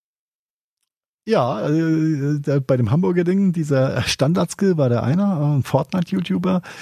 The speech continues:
und der hat Leon Mascher aufs Gesicht gehauen, genau, und, ähm, der, dieser Leon Mascher ist, ähm, ja, hart auf die Bretter gegangen, würde ich mal sagen. Also die haben sich da nichts geschenkt.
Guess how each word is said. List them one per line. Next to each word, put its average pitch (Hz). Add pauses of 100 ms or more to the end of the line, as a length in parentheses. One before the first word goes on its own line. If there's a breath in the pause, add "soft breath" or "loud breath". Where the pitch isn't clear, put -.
(160 loud breath)
und -
der 131
hat 135
Leon 143
Mascher 156
aufs -
Gesicht -
gehauen, 190
genau, 156
und, 151
ähm, 135
der, 120
dieser 120
Leon 127
Mascher 139 (520 loud breath)
ist, 135
ähm, 123
ja, 143
hart 165
auf -
die 180
Bretter 190
gegangen, 113
würde 113
ich 98
mal 123
sagen. 117
Also 120
die 135
haben 165
sich 156
da 151
nichts 175
geschenkt. 160